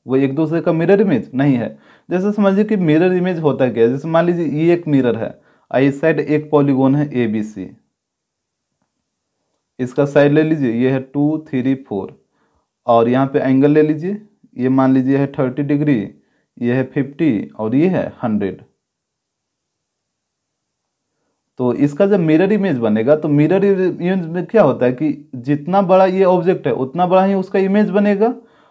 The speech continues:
और सिर्फ इसमें क्या होता है ना कि जो लेफ्ट वाला है वो राइट में चला जाता है और जो राइट में है वो लेफ्ट में चला जाता है। तो यहाँ पे ये इस तरीके से बन जाएगा,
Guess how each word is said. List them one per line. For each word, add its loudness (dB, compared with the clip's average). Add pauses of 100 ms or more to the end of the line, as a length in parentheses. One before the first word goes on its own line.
(140)
और 6
सिर्फ -6
इसमें -4
क्या 2
होता 2
है 2
ना 2
कि -2
जो 0
लेफ्ट -2
वाला 4
है 4
वो 0
राइट 4
में -4
चला 0
जाता 0
है 4
और 0
जो -2
राइट 2
में 0
है -2
वो 0
लेफ्ट 2
में -20
चला 0
जाता 0
है। -4
तो -12
यहाँ 2
पे -2
ये 2
इस -2
तरीके -4
से -10
बन -4
जाएगा, -6